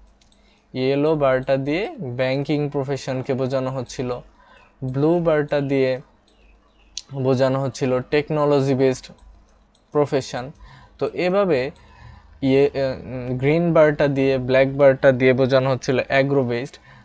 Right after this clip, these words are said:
তো এরকম প্রফেশন বোঝানো হচ্ছিল। তাহলে five categories of profession, রাইট? তাহলে প্রথমে দেখলাম যে, আহ, গ্রাফ দেখাচ্ছে choices of profession among educated youths,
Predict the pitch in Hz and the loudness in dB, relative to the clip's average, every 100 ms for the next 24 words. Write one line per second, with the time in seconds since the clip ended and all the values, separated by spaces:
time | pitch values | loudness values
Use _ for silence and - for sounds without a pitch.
0 | - 139 160 180 190 185 165 147 160 - | -6 -2 0 0 -2 -2 0 -2 -2 -2
1 | 160 147 131 131 123 123 - 120 - - | -2 0 0 0 -2 -6 -8 -10 -12 -8
2 | 139 143 143 - - 156 156 170 - 170 | -4 -2 -2 -6 -6 -2 -2 -2 0 0
3 | 165 160 151 156 160 175 202 - - 156 | 2 0 2 2 2 0 -4 -6 0 0
4 | 135 131 - 110 113 123 139 202 - - | 0 -4 -6 -12 -10 -4 -2 -4 -8 -20
5 | - - _ - 123 131 135 147 156 151 | -20 -20 _ -4 -2 0 0 0 -2 -2
6 | 147 175 175 170 170 175 185 240 311 - | -2 -2 -2 0 -2 -2 -6 -6 -12 -18
7 | 123 - 127 127 135 127 127 113 - _ | -20 -10 -6 0 0 2 -2 -6 -16 _
8 | _ _ - _ - 127 120 131 139 147 | _ _ -20 _ -10 -6 2 2 2 0
9 | 160 170 175 - 202 - 170 160 160 175 | -2 0 -2 -2 -4 0 2 4 2 0
10 | 185 170 - 165 175 170 190 196 - 156 | 0 -2 0 -2 -2 -4 -4 -6 -6 -6
11 | 143 151 160 160 151 151 156 147 165 175 | -4 -4 -4 -2 0 0 0 0 0 2
12 | 196 233 - - | 0 -2 -8 -20